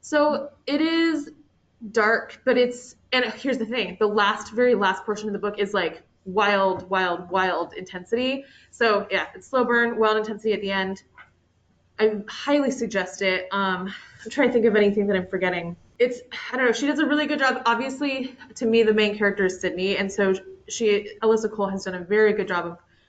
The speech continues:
just fleshing out her character, and Theo's obviously too, but her character is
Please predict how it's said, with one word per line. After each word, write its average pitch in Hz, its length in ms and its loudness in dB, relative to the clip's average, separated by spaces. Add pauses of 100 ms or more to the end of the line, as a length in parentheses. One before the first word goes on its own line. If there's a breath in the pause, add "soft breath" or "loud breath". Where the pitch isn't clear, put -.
(540)
just 214 180 -6
fleshing 233 360 0
out 208 180 0
her 220 160 2
character, 214 440 2
and 466 200 0
Theo's 196 260 4
obviously 170 380 -4
too, 180 180 -2
but - 300 -4
her 233 200 -2
character 220 420 2
is 190 200 -2